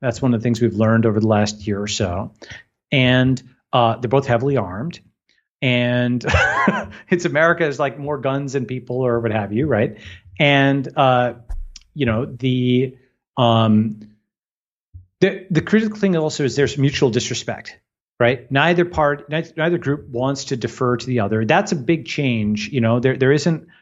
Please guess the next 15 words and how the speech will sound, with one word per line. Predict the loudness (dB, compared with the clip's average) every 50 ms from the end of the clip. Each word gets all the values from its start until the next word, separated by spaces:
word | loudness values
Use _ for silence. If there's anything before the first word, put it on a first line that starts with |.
| _ _ -4
common | 0 2 2 2 2 0
ground | 0 0 2 2 2 2 2 2 2 0 0 -2
or |
whatever. | -2 -2 0 2
These | 2 2 4
are | 4
all | 4 4
things, | 2 2 0 0 -2 -6 -10 _
millions | -6 -4 0 0 0 0 0
of | -2
people | -6 -6 -4 -2 -2
have | -2 -2 -2
written | -2 0 0
about | -2 -2 -4 -6 -6 -8
this. | -12 -14 -14 -14 -16